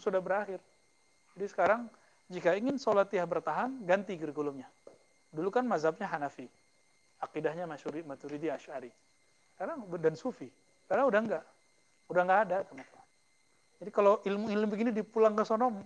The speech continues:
ma-, ya, hilang semua. Jadi kalau antum mau cari Al-Mahdi, ilmunya Al-Mahdi, nggak ke sana lagi kita nyarinya. Udah nyebar di mana-mana sekarang.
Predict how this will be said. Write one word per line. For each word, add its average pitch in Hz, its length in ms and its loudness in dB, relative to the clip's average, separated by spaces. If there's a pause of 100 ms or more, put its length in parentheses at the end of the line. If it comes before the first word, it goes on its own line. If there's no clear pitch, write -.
(140)
ma-, 185 320 0 (240)
ya, 269 240 -8 (800)
hilang 196 320 2
semua. 208 320 -4
Jadi 175 240 2
kalau 233 240 6
antum 214 160 -4
mau 185 160 -2
cari 269 320 0
Al-Mahdi, 147 880 -4 (680)
ilmunya 220 480 2
Al-Mahdi, 175 480 0 (480)
nggak 214 160 8
ke 226 160 2
sana 277 160 2
lagi 269 320 0
kita 254 160 -4
nyarinya. 240 400 -4 (400)
Udah 233 160 2
nyebar 208 320 4
di 208 160 -2
mana-mana 226 480 -2
sekarang. 170 320 -6